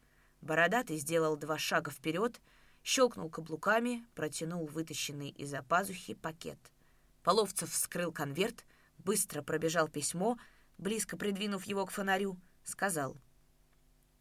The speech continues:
"Скажите Седому спасибо, ответа не будет. Жду от него вестей не позже двенадцатого. Можете отправляться. Рассвет вас не застанет в дороге?"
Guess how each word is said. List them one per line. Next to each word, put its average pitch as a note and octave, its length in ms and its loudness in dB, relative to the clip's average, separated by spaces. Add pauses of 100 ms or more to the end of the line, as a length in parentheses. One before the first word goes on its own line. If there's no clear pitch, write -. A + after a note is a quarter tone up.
(140)
"Скажите D#3 460 -2
Седому D#3 340 0
спасибо, D3 640 0
ответа D#3+ 340 0
не D#3 120 -2
будет. C3+ 360 -8 (360)
Жду C#3 260 -2
от D#3 160 2
него C#3+ 220 -2
вестей C#3+ 400 -2
не D#3+ 140 -4
позже D#3+ 360 0
двенадцатого. C#3+ 680 -4 (480)
Можете E3 260 -2
отправляться. D3 640 -2 (300)
Рассвет D3+ 420 0
вас C#3 160 -4
не C#3+ 100 -8
застанет D#3+ 380 -2
в D3+ 60 -8
дороге?" D3 420 -2